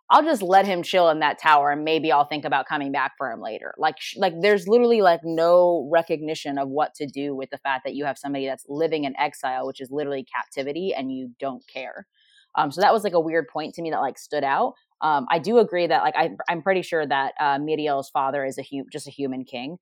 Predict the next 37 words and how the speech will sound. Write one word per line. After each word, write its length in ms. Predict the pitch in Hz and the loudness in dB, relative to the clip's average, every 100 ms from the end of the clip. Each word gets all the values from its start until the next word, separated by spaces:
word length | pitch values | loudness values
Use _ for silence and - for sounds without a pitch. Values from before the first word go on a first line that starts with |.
| _ _ - | _ _ 4
but, 180 | 139 | 4
like, 220 | 151 147 127 | 6 2 4
there 140 | 160 | 2
was 220 | 160 160 | 4 2
a 60 | 170 | 0
coup. 420 | - 151 143 139 | -2 -2 -2 -2
She's 280 | - 165 147 | -4 -6 -4
been 120 | 165 | -2
running 320 | 151 151 156 | 0 -2 -2
as 120 | 143 | -6
queen 260 | - 160 147 | -8 -8 -8
regent, 420 | 139 143 139 131 131 | -6 -8 -8 -10 -10
essentially. 500 | 135 135 139 139 143 | -10 -12 -8 -6 -6
So 160 | 139 | -8
she, 240 | 131 - 156 | -10 -6 -2
like, 240 | 143 135 _ | -2 -4 _
she 400 | - 160 151 139 | -16 -8 -6 -4
is 160 | 139 | -4
not 380 | 139 135 135 131 - _ _ _ | -4 -2 -2 -4 -10 _ _ _
technically 500 | - 160 180 160 160 | -4 -4 -4 -6 -4
their 160 | 143 139 | -4 -4
leader, 400 | 135 143 131 135 | -4 -6 -6 -8
because 240 | 143 175 143 | -8 -8 -8
if 120 | 135 | -6
he's 220 | 185 165 | -4 -4
still 200 | - 170 | 0 0
alive, 340 | 147 156 147 139 | 2 4 2 0
then 80 | 143 | -4
technically 380 | 156 151 147 | -4 -4 -8
he 200 | 135 151 | -8 -6
is 100 | 143 | -8
still 200 | - 120 | -8 -14
king. 260 | - 131 82 | -14 -14 -14
So 160 | 117 104 | -14 -14
she's 260 | - 147 | -12 -14
queen 260 | - 143 127 | -12 -12 -12
regent. 420 | 98 - 73 | -14 -14 -16